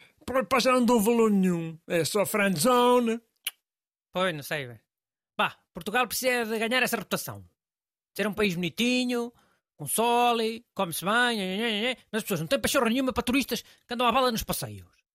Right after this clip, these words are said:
Speaker 1: Mas espera lá, vá. Para não haver aqui nenhum mal-entendido e, e isto ficar bem claro. E se tratar mal o, o turista nos passeios é o quê?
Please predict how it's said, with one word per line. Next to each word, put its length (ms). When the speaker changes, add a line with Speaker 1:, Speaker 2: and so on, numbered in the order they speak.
Speaker 1:
Mas 160
espera 300
lá, 180
vá. 440
Para 100
não 120
haver 180
aqui 360
nenhum 180
mal-entendido 960
e, 420
e 220
isto 180
ficar 380
bem 200
claro. 600
E 80
se 120
tratar 340
mal 380
o, 380
o 120
turista 500
nos 180
passeios 440
é 80
o 100
quê? 360